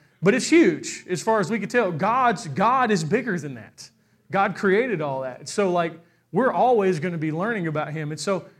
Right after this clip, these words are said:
you never arrive, and you wanna stay teachable, and you wanna, um, and so it says to make disciples, it means to just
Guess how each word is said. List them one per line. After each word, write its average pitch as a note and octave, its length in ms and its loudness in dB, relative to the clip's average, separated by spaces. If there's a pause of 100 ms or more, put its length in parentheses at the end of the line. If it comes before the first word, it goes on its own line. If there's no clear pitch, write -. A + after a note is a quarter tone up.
(100)
you G#3 120 -2
never B3 380 2
arrive, D#3+ 720 -2
and F3+ 120 -2
you F#3 120 2
wanna A#3+ 180 2
stay G3+ 220 -4
teachable, E3 640 -4
and E3 180 -4
you E3 100 -2
wanna, E3+ 400 -2 (460)
um, D3+ 380 -6 (100)
and F#3 140 -4
so F#3+ 420 -2 (340)
it G3 100 2
says C4 260 -2
to A3+ 80 0
make G3 280 -2
disciples, F#3+ 720 -4
it G3 160 -6
means B3+ 280 -4
to A3+ 200 -6
just A3+ 280 -10